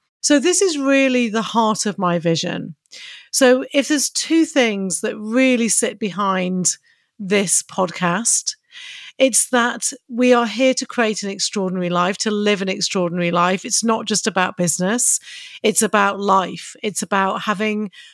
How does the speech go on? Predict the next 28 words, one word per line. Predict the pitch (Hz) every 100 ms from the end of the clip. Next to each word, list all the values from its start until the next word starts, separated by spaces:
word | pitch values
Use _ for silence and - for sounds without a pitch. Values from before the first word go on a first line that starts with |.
| -
fulfillment | 240 - 254 240 220 185
across | 180 - 202 185 -
all | 254 220
the | 208 202
aspects | 196 - 208 208
of | 180
your | 185 185
life | 185 175 170
and | 202
everything | 220 196 190 208
that | 190
you | 180 180
desire, | 180 165 165 175 - - - _ -
and | 240 247
knowing | 254 269 254
that | 226
you | 214 233
can | 233 226
have | 190 220
it | 202 -
all | 262 226 170 170 175 190 - - -
when | 214 208
you | 208
create | - 220 214 208 202
from | 190 196
a | 180
certain | - 185 180
perspective. | 185 - 175 - 175 185 - 202